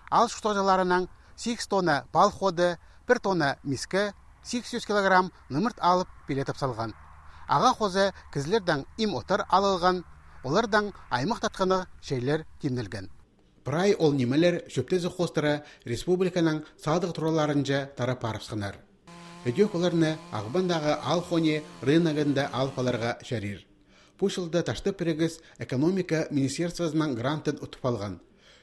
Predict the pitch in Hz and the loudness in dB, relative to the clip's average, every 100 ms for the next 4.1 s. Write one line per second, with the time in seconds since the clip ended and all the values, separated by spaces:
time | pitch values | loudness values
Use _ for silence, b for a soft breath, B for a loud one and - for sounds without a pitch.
0 | b 135 - 208 208 - 143 165 175 151 | b -4 -2 -4 -4 -4 -2 -2 0 -2
1 | 123 101 160 165 151 151 B B 131 165 | -2 -2 0 2 2 -2 B B -2 -2
2 | 190 156 - 165 165 - 147 147 - 113 | -2 -6 -4 -4 -4 -2 -2 -2 -2 0
3 | 127 143 139 135 135 123 117 - 113 95 | 2 2 2 0 -2 -4 -4 -4 -4 -4